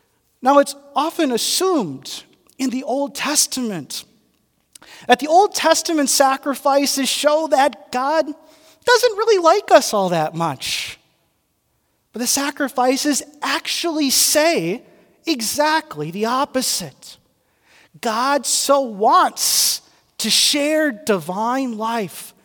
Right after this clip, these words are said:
with each one of us that he's willing to accept sacrifice to do so. Thus, whether it was a deliberate sin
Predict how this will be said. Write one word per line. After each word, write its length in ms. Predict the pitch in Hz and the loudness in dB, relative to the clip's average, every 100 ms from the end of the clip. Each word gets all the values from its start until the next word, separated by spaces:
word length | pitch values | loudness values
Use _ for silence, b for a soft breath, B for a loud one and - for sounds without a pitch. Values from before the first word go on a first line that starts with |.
| b b b | b b b
with 180 | 160 175 | -10 -8
each 360 | 247 269 285 - | -4 -2 -2 -4
one 180 | 233 233 | -2 -2
of 160 | 196 | 0
us 280 | 196 214 - | 2 2 2
that 160 | 196 180 | -2 -2
he's 280 | 285 285 180 | -2 -2 -4
willing 800 | 175 214 339 370 262 247 277 311 b b b b b | -10 -4 -2 4 4 4 -2 -6 b b b b b
to 160 | - 285 | 0 2
accept 400 | - 285 277 - | 4 4 4 4
sacrifice 920 | 320 320 320 220 214 160 160 170 - | 4 2 0 -4 0 -2 -2 -6 -10
to 180 | - 262 | -10 -8
do 260 | 254 349 | -2 0
so. 520 | 359 - 254 196 123 - - _ B B - | 0 4 4 4 -2 -18 -20 _ B B 6
Thus, 240 | 294 - | 6 6
whether 420 | 202 254 277 330 | 6 6 6 4
it 160 | 262 247 | 4 4
was 300 | 226 233 247 | 4 4 2
a 280 | 196 180 160 - - 147 127 | 2 2 0 -4 -20 -20 -4
deliberate 640 | 180 175 180 240 330 370 | 0 2 2 2 0 -2
sin 420 | - - 392 403 | -2 0 0 0